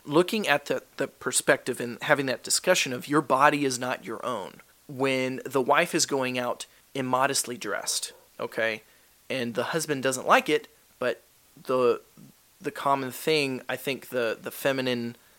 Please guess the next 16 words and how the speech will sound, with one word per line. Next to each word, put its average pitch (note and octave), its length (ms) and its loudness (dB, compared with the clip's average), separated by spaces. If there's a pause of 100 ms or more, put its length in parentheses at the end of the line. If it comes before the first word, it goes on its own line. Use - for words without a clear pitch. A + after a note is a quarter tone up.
(540)
the B2 200 -4
feminist C#3+ 720 2 (840)
quote C3 340 2
is, B2 420 0 (1040)
"No C#3+ 180 4
one C#3 100 0
is C3 160 0
to C#3 100 -4
tell C3+ 160 -2
me B2 100 -4
what A#2 160 -6
to - 80 -10
do B2 80 -6
with A2+ 160 -8
my G#2+ 80 -4
body." - 420 -6